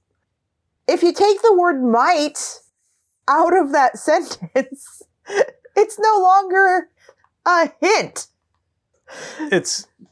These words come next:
Speaker 2: I think, also some very good advice.
Speaker 1: Yes.
Speaker 2: Because Kvothe is in this cycle. He doesn't know why he's doing the things he's doing anymore. He doesn't know what his real purpose is. And so his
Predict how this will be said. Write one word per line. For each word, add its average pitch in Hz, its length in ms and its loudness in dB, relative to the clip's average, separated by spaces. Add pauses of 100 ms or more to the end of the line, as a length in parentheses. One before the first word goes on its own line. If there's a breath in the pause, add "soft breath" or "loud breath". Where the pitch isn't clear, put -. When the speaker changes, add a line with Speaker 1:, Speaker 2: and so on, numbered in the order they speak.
(140)
Speaker 2:
I 135 60 -6
think, 175 200 -4
also 151 260 -2
some 120 280 -4
very 107 300 0
good 101 180 0
advice. 92 600 -4
Speaker 1:
Yes. 381 500 0 (220)
Speaker 2:
Because 156 400 -4 (280)
Kvothe 175 360 -2
is 175 220 2
in 135 200 -4
this 147 160 -2
cycle. 156 400 -4
He 123 160 -10
doesn't 127 400 -2
know 131 160 0
why 120 240 -2
he's 127 240 -4
doing 104 300 0
the 101 80 -4
things 98 300 -8
he's 98 160 -14
doing 87 360 -8
anymore. 87 560 -8 (600 soft breath)
He 117 140 -6
doesn't 120 460 -2
know 110 220 2
what 107 220 0
his 98 220 -10 (160)
real 110 220 0
purpose 98 500 -6
is. 95 360 -8 (420)
And 139 160 -8
so 139 140 0
his 131 200 -2